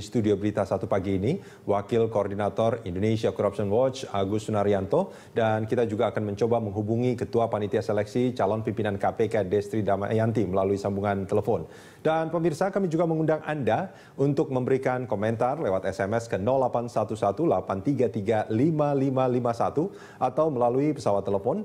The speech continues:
di nomor nol dua satu lima dua sembilan nol nol tiga nol delapan atau nol dua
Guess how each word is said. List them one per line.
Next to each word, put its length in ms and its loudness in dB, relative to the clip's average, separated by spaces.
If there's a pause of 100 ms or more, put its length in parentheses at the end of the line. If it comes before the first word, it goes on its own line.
(160)
di 140 0
nomor 320 2
nol 240 2
dua 160 2
satu 400 -2
lima 400 2
dua 320 0
sembilan 480 0
nol 320 2
nol 240 2
tiga 240 0
nol 220 2
delapan 320 0
atau 300 0
nol 180 2
dua 160 2